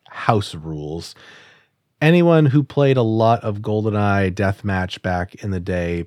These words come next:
probably settled into some version of house rules that included, uh, no odd job is probably the biggest one, because that height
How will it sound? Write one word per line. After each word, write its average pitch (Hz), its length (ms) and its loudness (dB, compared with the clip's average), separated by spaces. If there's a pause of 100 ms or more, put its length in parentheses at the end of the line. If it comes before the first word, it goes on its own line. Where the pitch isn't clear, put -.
probably 120 1040 0
settled 107 420 -2
into 101 300 -4
some 143 580 0
version 135 460 2
of 127 140 -2
house 139 280 4
rules 127 380 2
that 110 140 0
included, 104 800 0 (460)
uh, 95 320 2
no 120 400 2
odd 117 320 2
job 92 480 0 (720)
is 98 380 -4
probably 127 400 4
the 110 180 0
biggest 98 460 2
one, 90 320 -2 (580)
because 107 540 4
that 104 340 0
height - 640 -2